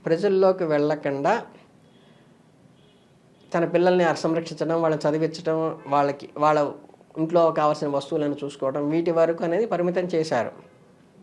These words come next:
అప్పుడున్నటువంటి సామాజిక లక్షణాల్లో ఆ స్త్రీకి ఉండాల్సిన సెక్యూరిటీ పద్ధతుల్లో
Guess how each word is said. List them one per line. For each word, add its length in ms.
అప్పుడున్నటువంటి 760
సామాజిక 520
లక్షణాల్లో 720
ఆ 40
స్త్రీకి 400
ఉండాల్సిన 520
సెక్యూరిటీ 560
పద్ధతుల్లో 680